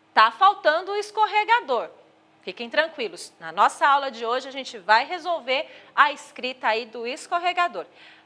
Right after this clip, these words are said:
Mas, além disso, nós vamos falar de umas coisas bem gostosas, da nossa comida preferida e do nosso brinquedo preferido. Já vão pensando e já vão se preparando.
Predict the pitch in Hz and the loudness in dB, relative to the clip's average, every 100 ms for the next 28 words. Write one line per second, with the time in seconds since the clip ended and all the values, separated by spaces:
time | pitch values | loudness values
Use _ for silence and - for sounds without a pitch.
0 | _ 381 508 494 - 233 233 302 339 285 | _ 0 0 0 0 -2 -2 -8 -10 -8
1 | 440 - 466 - _ _ _ 370 381 370 | -6 -8 -16 -18 _ _ _ -6 -4 -10
2 | 359 339 302 311 302 311 294 - 302 285 | -10 -8 -2 -2 -2 -8 -16 -10 -10 -8
3 | 277 220 247 381 453 440 - 196 160 170 | -16 -8 -8 -6 -8 -10 -6 -6 -6 -14
4 | - _ _ _ 247 392 302 285 247 330 | -20 _ _ _ -2 -2 -4 -14 0 2
5 | 415 - 415 - - 427 330 302 339 440 | 2 0 -14 -10 -6 -6 -6 -10 -2 -2
6 | 427 370 370 285 - 339 240 226 311 - | 0 -4 -4 -12 -10 -10 -10 -4 -4 -4
7 | _ _ _ _ _ 277 226 254 240 262 | _ _ _ _ _ -14 -12 -10 -6 -8
8 | - 285 208 277 359 - - 208 247 269 | -8 -20 -14 -12 -12 -18 -8 -6 -6 -8
9 | 254 247 214 165 - - _ 180 165 196 | -12 -10 -10 -12 -18 -20 _ -4 -2 -2
10 | 247 359 403 370 - 254 277 247 196 240 | -4 -4 -10 -10 -12 -12 -12 -16 -10 -4
11 | 214 214 269 - 359 349 349 381 208 147 | -4 -4 -10 -12 -12 -12 -2 -2 -2 -10